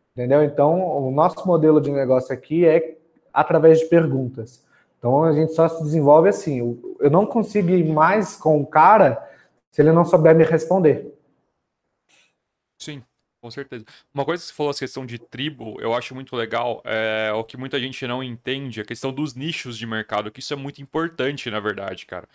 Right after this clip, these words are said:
Speaker 1: Muito.
Speaker 2: Quando você consegue cativar um nicho, você entrar, tipo, num nicho assertivo e você ser o melhor naquilo, pô, você tem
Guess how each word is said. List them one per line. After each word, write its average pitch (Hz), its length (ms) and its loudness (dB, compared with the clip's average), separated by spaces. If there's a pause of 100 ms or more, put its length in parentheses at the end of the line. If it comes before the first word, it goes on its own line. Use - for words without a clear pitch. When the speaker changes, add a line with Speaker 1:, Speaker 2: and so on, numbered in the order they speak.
(140)
Speaker 1:
Muito. 120 240 -8
Speaker 2:
Quando 160 180 -4
você 202 200 -4
consegue 202 380 -6
cativar 202 440 -6
um 151 140 -10
nicho, 123 480 -10
você 113 260 -8
entrar, 139 440 -6 (120)
tipo, - 380 -16
num 123 140 -12
nicho 147 260 -10
assertivo 156 720 -8
e 123 40 -10
você 127 280 -10
ser - 140 -12
o 160 60 -6
melhor 160 480 -4
naquilo, 139 520 -8
pô, 160 280 -6
você 143 160 -12
tem 208 400 -12